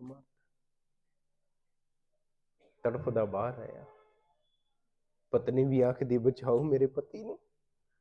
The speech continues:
ਗੁਰੂ ਸਾਹਿਬ ਜੀ ਕਹਿੰਦੇ, "ਦੁਨਿਆਵੀ ਤੌਰ ਤੇ ਤਾਂ ਸੱਪ ਨੇ ਹੁਣ ਡੰਗ ਮਾਰਿਆ ਭਾਈ ਮੂਲਾ ਜੀ, ਮਾਇਆ ਨੇ ਤਾਂ ਬਹੁਤ ਪਹਿਲਾਂ ਹੀ ਤੈਨੂੰ ਡੰਗ ਮਾਰਤਾ ਸੀ।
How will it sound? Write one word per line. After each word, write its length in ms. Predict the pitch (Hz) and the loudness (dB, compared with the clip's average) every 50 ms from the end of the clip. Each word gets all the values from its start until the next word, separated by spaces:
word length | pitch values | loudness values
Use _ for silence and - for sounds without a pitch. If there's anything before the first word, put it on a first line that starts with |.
| _ _ _ _ _ _ _ _ _ _ - | _ _ _ _ _ _ _ _ _ _ -10
ਗੁਰੂ 280 | 92 95 - 185 214 226 | 2 6 10 12 12 12
ਸਾਹਿਬ 340 | 220 - 240 226 226 220 202 | 10 10 10 10 10 10 8
ਜੀ 180 | 190 220 226 | 6 4 4
ਕਹਿੰਦੇ, 760 | 202 - 226 214 208 208 214 220 220 220 226 226 226 226 - - - - - - - - - - _ _ _ _ _ _ _ _ _ _ _ _ _ _ - 123 | 4 10 10 10 12 12 12 12 12 12 12 12 12 12 8 4 -4 -10 -12 -14 -20 -20 -20 -20 _ _ _ _ _ _ _ _ _ _ _ _ _ _ 2 6
"ਦੁਨਿਆਵੀ 640 | 170 170 175 170 160 156 147 147 151 156 196 226 | 10 12 12 12 12 12 12 10 10 10 8 8
ਤੌਰ 360 | 214 - - 202 185 190 196 196 | 8 10 12 12 12 12 12 12
ਤੇ 240 | 196 - 196 202 | 10 10 10 10
ਤਾਂ 200 | 196 - 214 208 | 10 12 8 8
ਸੱਪ 400 | 190 - - 170 151 151 - - | 8 6 6 6 6 6 8 8
ਨੇ 160 | 190 190 190 190 | 10 12 12 12
ਹੁਣ 300 | 160 165 151 151 190 202 | 12 10 10 10 10 10
ਡੰਗ 300 | 170 175 170 175 175 180 | 10 10 10 10 10 6
ਮਾਰਿਆ 440 | 170 160 156 147 147 151 165 170 | 6 8 8 8 10 12 12 12
ਭਾਈ 260 | 165 - 165 131 131 147 | 12 10 6 6 6 4
ਮੂਲਾ 400 | 151 147 151 151 147 151 156 151 | 4 4 4 6 8 8 8 8
ਜੀ, 520 | 147 143 151 156 170 180 180 175 156 131 _ _ _ _ _ _ _ _ _ _ _ _ _ _ _ _ _ _ _ _ _ _ _ _ - | 6 2 2 6 8 8 8 8 6 2 _ _ _ _ _ _ _ _ _ _ _ _ _ _ _ _ _ _ _ _ _ _ _ _ -10
ਮਾਇਆ 480 | 113 113 117 123 123 123 123 131 139 143 | -4 0 4 6 6 8 8 8 8 8
ਨੇ 140 | 143 147 147 | 8 6 4
ਤਾਂ 160 | 143 147 135 | 6 4 2
ਬਹੁਤ 320 | 120 117 127 131 135 - | 4 4 4 4 4 2
ਪਹਿਲਾਂ 320 | 117 - 147 151 156 160 156 | 0 2 2 4 6 6 6
ਹੀ 60 | 147 | 6
ਤੈਨੂੰ 300 | 147 135 117 113 113 107 | 6 2 0 0 0 -2
ਡੰਗ 200 | 110 107 107 110 | -2 -2 -2 -2
ਮਾਰਤਾ 480 | 107 107 104 104 - 135 _ 123 123 | -4 -4 -6 -8 -10 -14 _ -16 -16
ਸੀ। 520 | - - - - 311 311 294 285 311 294 | -16 -16 -12 -10 -8 -8 -8 -12 -16 -18